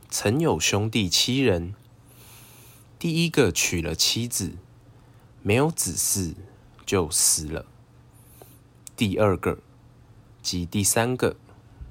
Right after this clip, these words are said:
都娶过她为妻，七个人都是如此，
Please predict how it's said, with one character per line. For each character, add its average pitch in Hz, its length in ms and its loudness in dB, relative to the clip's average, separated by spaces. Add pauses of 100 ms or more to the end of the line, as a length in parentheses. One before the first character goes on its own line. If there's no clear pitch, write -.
(180)
都 90 200 0
娶 - 280 -4
过 87 220 0
她 107 240 -4
为 92 240 0
妻， 104 460 -2 (1400)
七 - 240 2
个 135 160 2
人 80 280 -2
都 90 200 0
是 95 160 -2
如 82 300 -4
此， - 300 -4